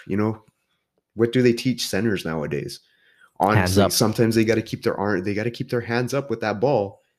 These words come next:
Speaker 1: Ain't nobody gonna get them. And if someone does, it's probably gonna be a foul anyways.
Speaker 2: Oh, what do they always teach you, even when you're youth? Hands up all the way when you turn, go up.
Speaker 1: Yep.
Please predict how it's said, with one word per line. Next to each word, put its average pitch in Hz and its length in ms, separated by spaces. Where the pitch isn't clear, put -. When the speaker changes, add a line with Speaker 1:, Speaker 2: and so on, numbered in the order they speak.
Speaker 1:
Ain't 113 160
nobody 127 300
gonna 110 200
get 117 240
them. 92 280
And 98 120
if 95 100
someone 110 300
does, 110 240
it's 90 100
probably 101 240
gonna 85 120
be 85 120
a 80 60
foul 80 380
anyways. 87 440
Speaker 2:
Oh, 123 180
what 117 120
do 127 100
they 117 160
always 120 220
teach - 340
you, 95 320
even 104 420
when 95 200
you're 92 320
youth? 101 460
Hands 95 340
up 98 160
all 107 240
the 107 100
way 107 220
when 104 140
you 101 100
turn, 107 360
go 107 260
up. - 180
Speaker 1:
Yep. 110 240